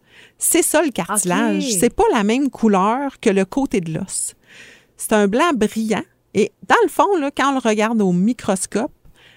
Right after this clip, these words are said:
Speaker 1: c'est comme une petite éponge remplie de liquide qui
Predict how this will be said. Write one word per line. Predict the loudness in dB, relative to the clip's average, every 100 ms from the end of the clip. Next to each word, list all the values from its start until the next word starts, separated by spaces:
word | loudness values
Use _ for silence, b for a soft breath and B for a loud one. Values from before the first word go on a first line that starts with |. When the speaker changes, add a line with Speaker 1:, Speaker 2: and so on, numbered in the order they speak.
| b
Speaker 1:
c'est | -6 -2 -2
comme | 0 2
une | 2 0
petite | 0 -2 0
éponge | 0 0 0 -2 -6 -10 -10 -18 _
remplie | -6 -2 -2 0 -4 -2
de | -2
liquide | 0 0 -2 -4 -2 -2 0 -2 -4 -6 _ b b b b _
qui | -10 -2